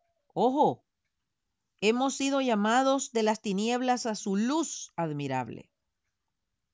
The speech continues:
Él nos ha otorgado el privilegio de ser luz para quienes nos, no conocen la verdad. Predicar con el ejemplo las buenas nuevas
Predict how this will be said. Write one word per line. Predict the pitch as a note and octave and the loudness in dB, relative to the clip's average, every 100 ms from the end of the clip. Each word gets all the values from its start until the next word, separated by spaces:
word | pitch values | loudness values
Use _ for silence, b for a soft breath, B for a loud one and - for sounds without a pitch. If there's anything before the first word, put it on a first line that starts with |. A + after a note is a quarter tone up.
| _ _ - | _ _ -2
Él | F#3+ B3 C#4+ E4 F4 _ _ _ _ - | 2 4 4 0 -4 _ _ _ _ -8
nos | G3+ F#3+ | -4 -2
ha | A3 B3 | 2 2
otorgado | B3+ - G#3+ F#3 F3+ F#3+ A3+ A#3 | 2 0 0 0 2 4 4 2
el | A3+ | -2
privilegio | - C#4 C#4+ D4 C#4+ C#4 C#4 D4+ - - F3 | -6 -4 0 0 0 0 0 -2 -4 -6 -4
de | D#3 D3 | -2 -4
ser | - G#3+ G#3+ G#3 | -4 -4 -2 -2
luz | A#3+ E4+ F4 - - _ _ _ _ _ _ - | -2 -2 -4 -8 -18 _ _ _ _ _ _ -8
para | F#3+ F#3+ | -6 -4
quienes | G3+ G3 F#3+ F3+ | -4 -6 -4 -6
nos, | F#3 F#3 F#3 - - _ _ | -6 -4 -4 -6 -8 _ _
no | G3 A#3+ B3+ | -4 -4 -2
conocen | C4 B3 C4+ D4 D4 E4+ - | -4 -2 -4 -4 -8 -10 -10
la | C#3+ | -6
verdad. | B2 B2 D#3 C4+ D4 F3 - _ _ _ _ _ _ _ _ _ _ _ _ _ _ _ | -6 -6 -2 0 0 -6 -12 _ _ _ _ _ _ _ _ _ _ _ _ _ _ _
Predicar | F3 F3 D3+ C#3 - G3+ A3+ A#3+ B3 B3+ _ _ _ - | -4 -2 -2 -4 0 4 6 6 2 -4 _ _ _ -10
con | F3 | -8
el | D3+ B2+ | -6 -8
ejemplo | D3 G#3 A#3+ B3 A3+ A#3 | -6 -2 -2 -4 -6 -6
las | G#3+ D#3+ | -4 -4
buenas | E3+ G3 F#3 | -4 -4 -4
nuevas | E3+ F3+ A3 A#3+ A#3+ A#3 - | -4 -4 -2 0 -2 -4 -12